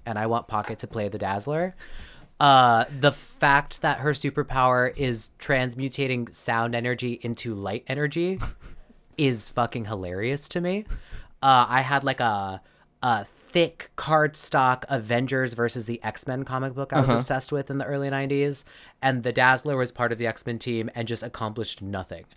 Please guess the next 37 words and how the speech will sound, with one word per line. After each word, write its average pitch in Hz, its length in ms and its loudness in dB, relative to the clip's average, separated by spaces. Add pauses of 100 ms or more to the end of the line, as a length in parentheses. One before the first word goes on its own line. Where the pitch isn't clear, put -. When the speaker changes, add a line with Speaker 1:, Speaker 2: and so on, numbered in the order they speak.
(320)
Speaker 1:
the 120 220 2
entire 110 500 0
extended 101 480 -6
comic 92 300 -6
book 92 160 -10
novel. 90 400 -6 (420)
Uh, 104 600 4 (180)
and 117 120 -2
I 110 40 0
remember 110 300 0
being 110 140 -2
like, 107 360 -2 (360)
"But 107 200 -6
your 101 80 -6
power 104 320 -2
looks 98 400 -8
pretty, 90 460 -10 (220)
and 104 140 -8
I'm 95 120 -8
here 101 280 -6
for 98 200 -6
that." 92 360 -10 (240)
It's 175 200 0
pure 156 320 2
aesthetics, 101 720 -6
and 113 180 -6
that's 107 200 -2
exactly 101 360 -6
what 95 100 -6
I 92 60 -6
would 87 140 -12
want. 85 280 -12 (920)
Speaker 2:
I, 160 320 4
I, 147 140 0
I 123 320 0
love 110 300 -2
that. 123 280 -4